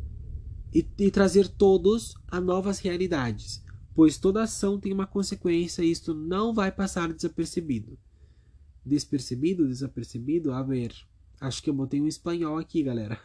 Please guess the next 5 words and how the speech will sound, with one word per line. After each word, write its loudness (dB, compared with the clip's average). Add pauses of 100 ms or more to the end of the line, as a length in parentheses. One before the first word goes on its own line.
(600)
<laughs> -20
Seus 8 (2250)
integrantes 2 (480)
correm 0
perigo. 4